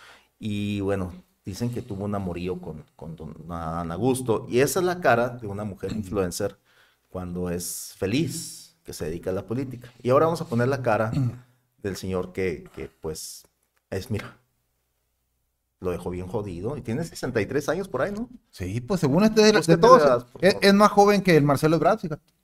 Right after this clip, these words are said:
Speaker 1: Sí, es más joven
Speaker 2: Es
Speaker 1: que
Speaker 2: más joven de Marcelo
Speaker 1: Ebrard,
Speaker 2: Ebrard, de
Speaker 1: sí,
Speaker 2: todos
Speaker 1: sí,
Speaker 2: los,
Speaker 1: sí.
Speaker 2: es más, es más joven que Noroña también, o sea, eh, de todos los, las corcholatas,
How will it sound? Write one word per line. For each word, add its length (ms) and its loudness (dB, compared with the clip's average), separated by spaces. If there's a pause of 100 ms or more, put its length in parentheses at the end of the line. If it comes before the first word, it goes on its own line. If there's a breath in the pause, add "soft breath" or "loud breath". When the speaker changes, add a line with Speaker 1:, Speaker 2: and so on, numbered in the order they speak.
(140)
Speaker 1:
Sí, 320 -2
es 80 0
más 160 -6
joven 140 0
Speaker 2:
Es 120 4
Speaker 1:
que 60 4
Speaker 2:
más 80 4
joven 180 8
de 60 6
Marcelo 280 6
Speaker 1:
Ebrard, 160 4
Speaker 2:
Ebrard, 20 6
de 80 4
Speaker 1:
sí, 60 -2
Speaker 2:
todos 120 10
Speaker 1:
sí, 40 8
Speaker 2:
los, 120 4
Speaker 1:
sí. 60 0
Speaker 2:
es 60 10
más, 160 10
es 60 10
más 120 10
joven 220 8
que 100 2
Noroña 360 4
también, 320 2
o 60 4
sea, 260 4
eh, 120 4
de 200 4
todos 200 8
los, 300 6
las 100 4
corcholatas, 600 2